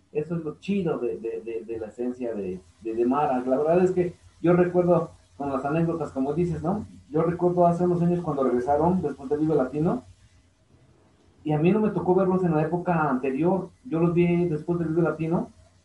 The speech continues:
y los veía cuando se veían al escenario, y eran unos monstruos, ¿no? O sea, tú los veías y decías, "No manches, esos son mis ídolos de la infancia". Y los veías tocar y decías, "Guau, poca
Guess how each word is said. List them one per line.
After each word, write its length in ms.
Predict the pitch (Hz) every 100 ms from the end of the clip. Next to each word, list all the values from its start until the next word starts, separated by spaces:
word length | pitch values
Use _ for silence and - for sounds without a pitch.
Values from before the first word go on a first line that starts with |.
| _
y 80 | 123
los 140 | 131
veía 160 | 135 170
cuando 180 | 190 165
se 60 |
veían 200 | 151 180
al 120 | 170 135
escenario, 420 | 127 131 165 190
y 80 | 190
eran 180 | 190 190
unos 340 | 202 185 175
monstruos, 580 | 151 175 208 214 151 151
¿no? 80 | 208
O 40 |
sea, 100 | 202 165 156
tú 80 | 170
los 100 | 180
veías 160 | 180 185
y 40 |
decías, 220 | 175 190 185
"No 100 | 214
manches, 540 | 220 233 233 226 208
esos 220 | 220 226 214
son 440 | 202 208 285 208
mis 140 | 190
ídolos 320 | - 226 202 175
de 80 |
la 60 | 170
infancia". 640 | 165 - 202 208 202 170 151 _ _ _ _
Y 80 | 131
los 160 | 143 156
veías 280 | 160 190 185
tocar 280 | 170 170
y 40 | 165
decías, 280 | 175 151 -
"Guau, 520 | 170 156 156 156 170 _
poca 220 | 120 -